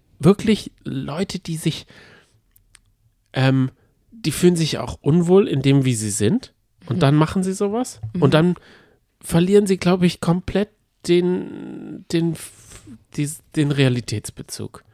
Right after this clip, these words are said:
Speaker 2: Mhm.
Speaker 1: Dann leben sie nur noch in Filter City.
Speaker 2: Mhm.
Speaker 1: Filter und, äh, Botox City.
Speaker 2: Ja.
Speaker 1: Ah, ich glaube, das ist ein schwieriger Weg, ne?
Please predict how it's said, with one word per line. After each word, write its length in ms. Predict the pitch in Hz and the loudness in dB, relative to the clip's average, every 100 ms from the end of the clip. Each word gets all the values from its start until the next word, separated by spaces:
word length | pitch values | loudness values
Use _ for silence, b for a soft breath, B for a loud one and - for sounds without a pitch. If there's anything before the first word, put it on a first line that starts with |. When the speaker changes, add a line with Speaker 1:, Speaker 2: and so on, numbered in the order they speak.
| _ 170 | _ -8
Speaker 2:
Mhm. 100 | 165 | -2
Speaker 1:
Dann 400 | 127 160 170 165 | -2 -2 -8 -4
leben 260 | 156 160 | 0 2
sie 140 | 160 175 | 2 2
nur 160 | 190 | 4
noch 180 | 175 160 | 2 0
in 260 | - 156 156 | -2 -2 -2
Filter 400 | - 143 147 123 | 2 2 2 -2
City. 440 | 113 104 - - b b b | -4 -6 -10 -14 b b b
Speaker 2:
Mhm. 220 | 180 160 - - | -6 -6 -8 -20
Speaker 1:
Filter 560 | - 175 165 170 151 - | 0 4 4 4 0 0
und, 480 | 139 135 - - - | 0 0 -4 -16 -18
äh, 120 | - - | -18 -8
Botox 480 | 123 110 95 - - | -6 -4 -6 -8 -10
City. 340 | 101 - - - b b b b b b b b b b - | -10 -12 -16 -18 b b b b b b b b b b -10
Speaker 2:
Ja. 200 | 170 - _ | -8 -8 _
Speaker 1:
Ah, 200 | - 98 - | -10 -8 -8
ich 80 | |
glaube, 240 | - 107 107 | -6 -4 -2
das 180 | 110 - | -4 -4
ist 220 | - 120 | -6 -6
ein 80 | 113 | -6
schwieriger 580 | - 110 107 101 95 123 | -4 -4 -4 -4 -6 -6
Weg, 200 | 95 104 | -8 -6
ne? 180 | 98 | -8